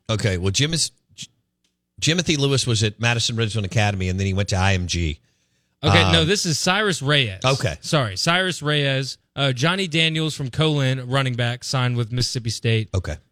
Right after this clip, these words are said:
Speaker 2: Ashawn Shepard, defensive lineman.
Speaker 1: Okay.
Speaker 2: Uh,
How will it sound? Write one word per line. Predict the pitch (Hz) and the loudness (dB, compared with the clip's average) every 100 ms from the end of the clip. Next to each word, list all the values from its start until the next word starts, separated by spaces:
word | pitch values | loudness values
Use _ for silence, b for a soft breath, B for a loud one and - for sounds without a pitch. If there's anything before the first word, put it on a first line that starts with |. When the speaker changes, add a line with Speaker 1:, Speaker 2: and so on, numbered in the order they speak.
| - | 0
Speaker 2:
Ashawn | 147 160 147 143 | 2 2 0 0
Shepard, | - 139 143 135 127 - _ _ | 0 0 0 -2 -4 -14 _ _
defensive | 143 143 147 127 117 | 0 0 0 -2 -2
lineman. | 120 117 113 110 113 - | 0 0 0 -2 -6 -8
Speaker 1:
Okay. | - 78 76 _ _ | -6 -8 -10 _ _
Speaker 2:
Uh, | 123 123 117 | 2 4 2